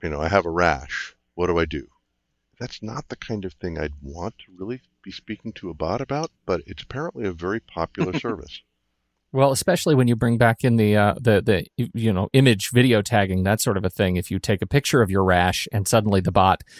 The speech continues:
Speaker 2: can take a stab at what your rash is, and, uh, that's, that's a, a little bit of a nerve-wracking interaction with the, <laughs> um, a, a healthcare industry.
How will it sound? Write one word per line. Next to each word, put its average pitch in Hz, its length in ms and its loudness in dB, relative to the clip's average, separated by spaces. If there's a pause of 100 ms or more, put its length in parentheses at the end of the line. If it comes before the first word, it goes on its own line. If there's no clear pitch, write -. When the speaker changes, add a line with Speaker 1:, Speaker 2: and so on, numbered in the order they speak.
(500)
Speaker 2:
can 95 220 2
take - 200 0
a 95 60 0
stab 101 320 4
at - 80 0
what 107 160 4
your 110 100 0
rash 95 320 2
is, 113 460 4
and, 95 380 0 (800)
uh, 92 340 4
that's, 117 300 0
that's - 340 -2
a, - 220 2
a 120 120 4
little 131 200 2
bit 120 240 4
of 113 100 0
a 117 220 2
nerve-wracking 123 640 2
interaction 123 520 2
with 127 120 -2
the, 131 340 0
<laughs> 131 80 2
um, 135 420 -2
a, - 60 0
a 143 220 -2
healthcare 127 360 0
industry. 87 460 -6